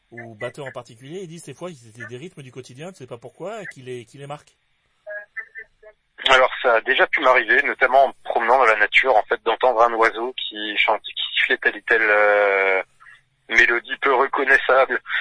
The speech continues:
Speaker 2: ou bien simplement une rythmique, d'avoir une idée sur ça. Maintenant, je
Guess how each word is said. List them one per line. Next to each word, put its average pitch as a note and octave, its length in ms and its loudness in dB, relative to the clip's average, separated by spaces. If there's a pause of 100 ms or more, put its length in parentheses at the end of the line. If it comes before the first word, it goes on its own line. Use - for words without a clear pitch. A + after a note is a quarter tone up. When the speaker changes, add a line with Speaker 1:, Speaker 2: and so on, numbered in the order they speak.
(160)
Speaker 2:
ou - 80 -8
bien A#2 360 4
simplement B2 360 2
une A#2+ 100 0
rythmique, C#3 580 -4 (840)
d'avoir A#2 340 4
une A2 120 -8
idée B2 360 2
sur A2 120 0 (100)
ça. C3 180 0 (580)
Maintenant, C#3+ 440 2
je A#2+ 140 -2